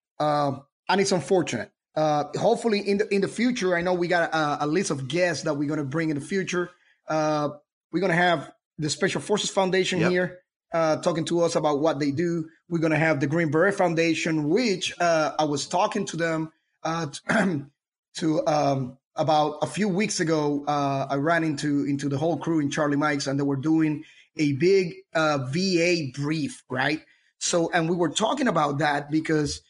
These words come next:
Speaker 1: the problem with the system, a lot of times, is not the system, it's lack of information. There's a lot of information that we don't know when we get
Speaker 2: Yeah.
Speaker 1: out, right? So we don't claim stuff that we don't know we can claim.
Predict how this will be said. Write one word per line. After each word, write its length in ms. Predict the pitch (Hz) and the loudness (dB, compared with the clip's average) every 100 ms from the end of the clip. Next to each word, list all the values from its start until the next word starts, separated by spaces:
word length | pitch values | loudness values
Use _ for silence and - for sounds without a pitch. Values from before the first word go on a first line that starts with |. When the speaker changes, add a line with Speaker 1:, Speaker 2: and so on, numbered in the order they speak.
| _ - | _ -6
Speaker 1:
the 200 | 143 139 | -2 -2
problem 840 | - - 214 254 247 226 208 - _ _ - | -2 0 2 2 2 0 -2 -8 _ _ -6
with 460 | 170 185 180 - - | 0 2 0 -2 -10
the 160 | 147 160 | -4 -4
system, 840 | - - 226 - - 156 143 - - | -2 -2 -2 -2 -2 0 -2 -6 -2
a 100 | 143 | 0
lot 180 | 147 220 | 2 0
of 100 | 220 | 0
times, 380 | 190 190 190 - - | 0 0 -2 -4 -4
is 220 | 151 160 | -4 0
not 220 | 160 135 | -2 -2
the 80 | 135 | -6
system, 540 | - 262 262 135 123 | -2 -2 -2 -6 -6
it's 220 | - 139 170 | -4 -4 0
lack 240 | 180 180 | 0 0
of 100 | 156 | -2
information. 720 | 160 139 139 151 196 - - _ _ _ _ | -2 -2 -2 0 0 -2 -10 _ _ _ _
There's 340 | 143 175 160 - | 0 0 0 -2
a 80 | 160 | 0
lot 320 | 156 156 190 | 2 2 2
of 140 | 247 233 | 0 -2
information 720 | - 180 160 208 214 160 143 | -2 -2 0 -2 -2 -4 -2
that 160 | 143 - | -4 -4
we 280 | 143 160 208 | -4 0 2
don't 280 | 180 156 143 | 2 0 0
know 180 | 185 160 | 0 0
when 380 | 135 147 147 139 | -2 0 0 0
we 160 | 165 | 0
get 140 | 143 139 | 0 0
Speaker 2:
Yeah. 160 | 196 | 0
Speaker 1:
out, 80 | - - _ _ | -2 -10 _ _
right? 220 | 131 151 160 | -2 -2 0
So 160 | 185 | 0
we 260 | 147 147 226 | 0 2 2
don't 180 | 262 - | 0 0
claim 380 | - 202 220 180 | 0 2 2 0
stuff 600 | - - 180 190 156 - - | -4 -2 2 2 0 -6 -4
that 180 | 151 - 143 | -2 -2 -2
we 260 | 139 202 | 0 0
don't 220 | 190 151 | 0 0
know 120 | 147 170 | 0 2
we 200 | 175 139 | 0 -2
can 220 | 135 123 | -4 -4
claim. 260 | - - | -8 -12